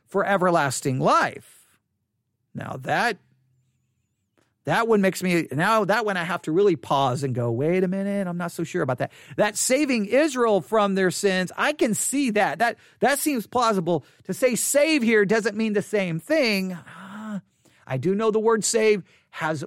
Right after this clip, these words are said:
a lar-, a wide range of meaning. We've talked about this in our s-, in discussions about James and other times that, that sometimes saved can simply be, be,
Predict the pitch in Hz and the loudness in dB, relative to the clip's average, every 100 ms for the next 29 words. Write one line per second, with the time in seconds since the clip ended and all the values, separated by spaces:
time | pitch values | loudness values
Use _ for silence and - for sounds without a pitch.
0 | - 151 143 143 147 156 160 175 190 190 | -6 -2 0 2 2 2 4 4 4 4
1 | 196 196 - 156 127 175 185 196 190 147 | 2 0 -2 -4 0 2 4 2 2 2
2 | 175 185 196 190 160 - 165 156 190 180 | 2 2 0 0 -2 -2 0 0 0 0
3 | 120 92 123 _ _ - 151 - 175 170 | -4 -8 -18 _ _ -2 -2 0 -2 0
4 | 170 160 175 156 147 143 - - _ _ | 0 0 -4 -6 -6 -8 -10 -20 _ _
5 | - 147 143 - 165 151 135 131 123 120 | -6 -4 -2 0 -2 -2 -4 -4 -4 -2
6 | 180 196 208 208 160 131 165 170 165 - | 0 0 0 -2 -6 -2 -2 0 -2 -6
7 | _ _ _ - 185 208 156 - 123 - | _ _ _ -2 0 0 -4 -6 -12 -6
8 | 196 - 185 208 254 233 196 - - _ | -6 -4 -4 -2 -2 0 -4 -8 -20 _
9 | - - 208 226 226 - 180 - 202 - | -4 0 4 4 2 -2 -4 -2 0 2
10 | 185 160 175 - 165 160 | 0 -2 -12 -6 -6 -6